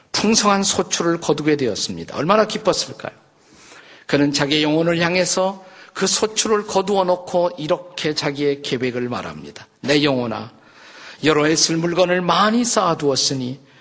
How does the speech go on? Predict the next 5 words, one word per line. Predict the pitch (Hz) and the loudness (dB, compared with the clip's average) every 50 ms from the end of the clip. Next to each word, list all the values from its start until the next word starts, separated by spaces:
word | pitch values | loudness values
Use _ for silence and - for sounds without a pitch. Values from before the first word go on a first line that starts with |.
| - - - - - - _ _ _ | -20 -20 -20 -20 -20 -20 _ _ _
이제부터는 | 135 139 127 139 123 131 139 - 143 127 127 127 127 123 | -2 2 2 2 2 0 -2 -2 -2 0 0 -2 -2 0
평안히 | - - - 202 202 202 190 185 185 185 185 185 | 0 2 2 2 2 2 2 2 0 -4 -4 -2
쉬고 | 170 - - - - 170 170 170 160 156 165 156 160 160 160 - - - - - _ _ | 0 2 2 2 2 0 -2 -2 0 0 2 2 2 0 -2 -8 -20 -20 -20 -20 _ _
먹고 | 101 117 131 139 135 - - - 131 135 135 135 135 139 143 - - - - | -4 -2 -2 -2 -4 -8 -10 -2 0 2 2 2 0 -4 -6 -12 -20 -16 -6
마시고 | - 95 95 98 - - - 120 104 110 123 120 117 117 131 - - - | -4 -2 0 2 0 0 0 -2 -4 -2 -2 0 0 -2 -4 -8 -14 -20